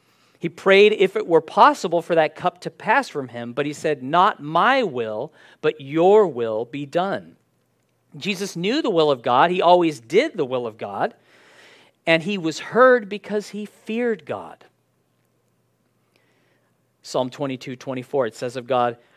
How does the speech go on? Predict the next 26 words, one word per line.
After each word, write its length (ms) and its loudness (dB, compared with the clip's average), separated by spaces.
"For 160 0
he 220 -6
has 200 -2
not 280 -2
despised 680 0
nor 220 2
abhorred 500 0
the 100 -6
affliction 640 -8
of 220 -10
the 100 -8
afflicted, 540 -8
nor 220 4
he 100 0
has 140 -2
hidden 300 -6
his 220 -8
face 380 -2
from 280 -2
him, 280 -12
but 80 -4
when 220 -8
he 120 -14
cried 440 2
to 100 -12
him, 340 -10